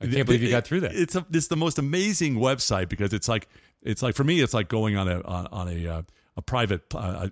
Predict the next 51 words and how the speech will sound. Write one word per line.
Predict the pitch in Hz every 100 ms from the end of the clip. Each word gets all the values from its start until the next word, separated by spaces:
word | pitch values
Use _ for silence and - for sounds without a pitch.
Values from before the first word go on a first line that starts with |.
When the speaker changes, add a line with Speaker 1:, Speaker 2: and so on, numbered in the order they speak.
| -
Speaker 2:
a, |
a | 92
private | - 110 95
jet | 78 107
plane | - 104 98
website, | 87 80 - 78 80
looking | 98 92
at, |
you | 95
know, | 101
<laughs> |
so | - - -
you | 185
get | - 139
there, | 143 135
everything | 147 151 123
is | 120
all | 131 110
shiny | - 127 120
and | 92
incredible. | 92 117 117 95
Speaker 1:
Well, | -
part | 175 202
of | 147
the |
thing | - 139
is | 117
they | 101
show | 98 135 117
clean | - 139 147 113
desks, | 95 - - - -
Speaker 2:
Right. | 127 117
Speaker 1:
right? | 107 113
Which | 123 117
is | 131
Speaker 2:
Right, | 127
Speaker 1:
very | 127
Speaker 2:
yeah, | 123
Speaker 1:
different | 123 110
Speaker 2:
yeah, | 104
Speaker 1:
from | 110
what | 117
you're | 110
Speaker 2:
yeah, | 107
Speaker 1:
used | 95
to | 101
looking | 104 104 87
Speaker 2:
yeah. | 80
Speaker 1:
at. | -
So |
it, | 98